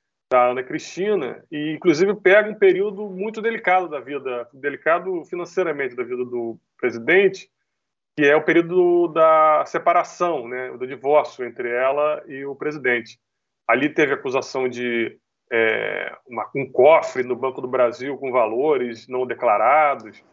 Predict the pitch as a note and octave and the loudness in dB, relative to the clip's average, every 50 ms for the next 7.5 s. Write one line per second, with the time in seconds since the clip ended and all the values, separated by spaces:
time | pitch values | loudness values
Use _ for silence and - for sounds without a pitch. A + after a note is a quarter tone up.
0 | _ _ _ _ _ _ _ - A2+ A2+ A#2 A2+ A2+ A2+ A2 G#2+ G#2 - - C#3 | _ _ _ _ _ _ _ -8 -6 -4 -4 -2 -4 -4 -4 -6 -8 -6 -6 -6
1 | C3+ B2+ - - D3 F3 F3+ F3 D3+ C#3+ C3 C#3 - - C3+ - - C3+ A#2+ A#2+ | -6 -6 -4 0 2 2 2 2 2 0 0 0 -2 -2 -2 -2 -4 -4 -4 -4
2 | B2+ D3 D3+ C3+ - - B2 A#2+ - C#3 A2+ G#2 B2 C#3+ D3+ C#3+ C3 A2+ A#2+ A#2 | -2 -2 -2 -4 -6 -10 -14 -6 -4 -4 -2 -2 -2 -4 -4 -4 -6 -8 -10 -8
3 | A#2+ A#2+ A2+ G#2+ G#2 B2 C#3 D3 C#3+ C3 A#2 A#2 A#2+ A#2+ B2 _ _ _ _ - | -6 -6 -6 -4 -4 -2 -2 -2 -2 -4 -4 -6 -10 -10 -12 _ _ _ _ -2
4 | A#2+ A#2+ A#2 B2+ D3+ D3+ - - D3 B2+ B2 C3+ C3+ A#2+ A2 G2 G#2+ B2 D3 E3 | 0 0 0 0 -2 -4 -4 -6 -6 -4 0 2 2 2 2 -2 -6 -4 -2 0
5 | E3 D3+ C3 A#2 C3 C#3+ - - D#3 C#3 - - - _ _ _ _ _ _ _ | 2 2 2 0 -2 -6 -4 -2 -2 -2 -2 -4 -10 _ _ _ _ _ _ _
6 | - - - D3+ D#3 D#3+ E3+ E3 - - G3 F#3 - - G3 G#3 G#3+ A3 G#3+ A3+ | -20 -12 -8 -4 0 0 0 0 4 4 4 4 4 4 2 2 4 4 2 2
7 | G#3+ F#3+ E3+ F3 F#3+ A3 A3+ G#3+ - - | 0 0 -2 -6 -6 -6 -6 -8 -14 -20